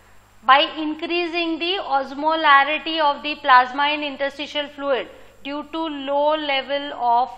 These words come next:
water, osmolarity increases. So osmoreceptors in the hypothalamus, it will sense this increase in osmolarity. So it will send the signal to the posterior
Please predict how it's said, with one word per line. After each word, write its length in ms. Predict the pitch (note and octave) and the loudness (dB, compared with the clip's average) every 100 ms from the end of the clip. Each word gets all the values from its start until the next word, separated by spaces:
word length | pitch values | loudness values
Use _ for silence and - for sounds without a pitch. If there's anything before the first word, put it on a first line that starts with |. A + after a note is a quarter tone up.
| A3 | -8
water, 460 | A#3 A3+ A#3 B3+ F#3+ - - - - - - - _ - _ | -2 -2 -2 -4 -4 -8 -20 -20 -20 -20 -20 -20 _ -20 _
osmolarity 1000 | A#3+ C4 B3+ D4+ D4+ C#4 C#4 D4 D#4 D#4 | 0 0 0 -4 4 4 2 -4 -6 -4
increases. 760 | D#4+ D#4 E4 D#4+ C#4 A#3 - - - - - - _ _ _ - | -6 -6 -4 -4 -4 -8 -12 -20 -20 -20 -20 -20 _ _ _ -8
So 140 | D4+ | -8
osmoreceptors 1120 | A#3+ B3+ B3+ C4 D#4+ D#4+ D#4 D#4 - D#4+ E4 | 2 2 2 0 0 0 -2 -4 2 2 2
in 100 | E4 D#4 | -2 -4
the 60 | |
hypothalamus, 840 | D4+ C#4+ C#4+ D#4+ D#4 D4+ D#4 G4 F#4 | 2 2 2 -2 0 0 0 -2 -2
it 140 | D4+ | -8
will 180 | D#4+ E4 | -8 -8
sense 440 | - F4+ F4 F4 D#4+ | -4 -2 -2 -2 -8
this 180 | B3 D4+ | -12 -10
increase 420 | D#4 C#4+ C#4+ D4 | -10 -10 -10 -10
in 120 | D4 D4 | -8 -4
osmolarity. 840 | B3+ A#3 B3 C4+ A#3+ A3+ A3 F3+ - - - - _ _ - _ _ _ _ _ _ | -4 -4 -8 4 4 4 -2 -12 -20 -20 -20 -20 _ _ -20 _ _ _ _ _ _
So 120 | - - | -8 -8
it 160 | C#4+ | -10
will 400 | D4+ F4 G4 A4+ - - | -2 0 0 -4 -10 -20
send 580 | - - D#4+ E4 F4 D#4+ | -20 0 2 2 0 -4
the 200 | E4 F4+ | -2 -4
signal 680 | F#4+ E4 D4 D4 D#4 E4 E4 | -4 -8 -8 -4 -4 -4 -6
to 240 | D#4 C#4+ | -10 -8
the 280 | D4 E4+ G#4+ A4 | -6 -4 -4 -6
posterior 720 | C#4+ C#4+ - D#4 D#4 D#4+ E4 | -4 -4 -4 -6 -4 -2 -2